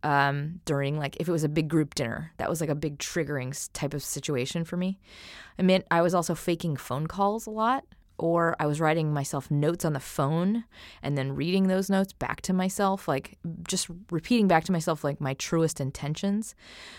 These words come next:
So I would, like, tune into this voice of sanity, even in the situation I was in, when all of these, you know, unconscious patterns would occur,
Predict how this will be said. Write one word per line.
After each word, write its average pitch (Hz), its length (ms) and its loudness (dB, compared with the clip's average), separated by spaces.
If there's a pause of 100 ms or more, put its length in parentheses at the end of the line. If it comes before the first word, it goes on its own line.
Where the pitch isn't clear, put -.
(280)
So 160 240 2
I 147 140 6
would, 156 160 2
like, 147 240 -2
tune 208 340 6
into 208 340 4
this 156 580 -2 (120)
voice 156 300 4
of 156 80 -2
sanity, 175 760 0 (800)
even 196 500 4
in 202 220 6
the 185 80 6
situation 156 680 0
I 139 100 2
was 139 180 0
in, 143 340 0
when 143 240 -2
all 151 200 2
of 147 120 -4
these, 139 420 -4 (100)
you 147 120 -4
know, 123 200 -6 (1160)
unconscious 170 640 2
patterns 165 580 0
would 143 120 -2
occur, 170 540 -2